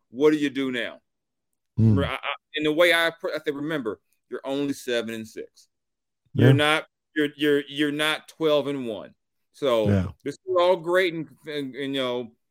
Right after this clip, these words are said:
Speaker 1: you know, every, you know, and, and that's one of the concerns I know they have with the team, just in, in, in the locker room,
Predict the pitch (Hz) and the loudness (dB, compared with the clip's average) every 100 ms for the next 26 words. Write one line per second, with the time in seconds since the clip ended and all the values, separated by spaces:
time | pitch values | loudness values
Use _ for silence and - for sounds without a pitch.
0 | _ _ 123 127 147 156 147 135 123 120 | _ _ -2 0 2 0 -2 0 0 -2
1 | 131 131 131 113 _ _ _ 135 160 143 | -4 -6 -8 -12 _ _ _ -6 -6 -4
2 | 156 143 139 - 160 139 139 135 131 117 | -6 -4 -6 -6 -6 -4 -2 -2 -2 -2
3 | 131 127 120 127 104 143 143 131 110 113 | -2 -2 -4 -10 -10 -6 -4 -4 -6 -12
4 | 110 120 120 117 113 110 117 113 107 120 | -12 -14 -14 -14 -16 -12 -12 -10 -4 -2
5 | 190 202 120 113 110 110 | -2 -4 -4 -2 -2 -4